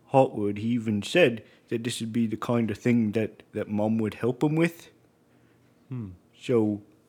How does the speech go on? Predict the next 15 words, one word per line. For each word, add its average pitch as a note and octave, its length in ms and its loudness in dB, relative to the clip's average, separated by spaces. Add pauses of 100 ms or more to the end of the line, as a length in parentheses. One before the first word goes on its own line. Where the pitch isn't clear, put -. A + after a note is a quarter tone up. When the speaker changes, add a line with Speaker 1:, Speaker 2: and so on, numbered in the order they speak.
(300)
Speaker 2:
You D#3 100 -14
think D#3+ 300 -10
Mum C3+ 220 -2
and C3 180 -6
Papa B2 380 -8 (1120)
kill, A2 220 -12 (380)
kill C3+ 260 -8
things? G#3+ 580 -10 (300)
Speaker 1:
Well, F#3+ 240 4
I F3 60 8
mean, F#3 260 6
you've, F#3+ 240 -2
you've G#3+ 220 -2
heard F#3 280 2
Pop. - 380 2